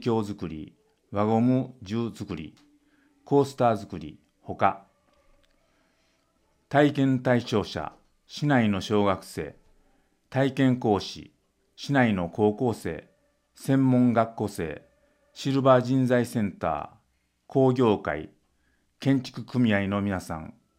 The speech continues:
ほか。コーナーによって当日受付等が必要なものがあります。詳細は対象者に配布するチラシ、または市ホームページをご覧ください。入場無料、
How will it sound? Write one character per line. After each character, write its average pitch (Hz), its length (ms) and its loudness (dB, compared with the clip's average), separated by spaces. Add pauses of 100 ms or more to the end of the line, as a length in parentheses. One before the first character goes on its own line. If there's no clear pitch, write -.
ほ 98 140 -12
か。 98 340 2 (920)
コ 143 220 2
ー - 40 4
ナ 113 120 4
ー 104 40 4
に 107 120 2
よ 104 80 2
っ 104 40 -4
て 90 380 -6 (160)
当 131 180 2
日 123 520 -8
受 104 180 -6
付 113 220 -4
等 120 240 0
が 98 140 -2
必 - 220 -10
要 131 100 0
な 104 120 0
も 101 140 -2
の 92 100 -4
が 98 140 0
あ 85 60 -2
り 85 100 -10
ま 80 100 -14
す。 - 240 -20 (880)
詳 143 220 2
細 123 260 2
は 107 340 -2
対 139 220 0
象 131 180 0
者 107 180 -2
に 95 140 -4
配 131 260 -2
布 90 120 -6
す - 180 -14
る 90 300 -10
チ 123 100 -8
ラ 120 120 2
シ、 107 360 -12 (760)
ま 127 140 0
た 113 160 2
は 104 300 0
市 131 540 -8
ホ - 140 -2
ー 135 40 4
ム 135 120 2
ペ 127 240 2
ー - 20 0
ジ 107 140 -2
を 98 140 2
ご 98 120 -4
覧 92 200 -4
く 87 80 -10
だ 87 100 -6
さ - 160 -14
い。 76 80 -18 (880)
入 139 260 4
場 127 220 4
無 117 140 0
料、 85 360 -2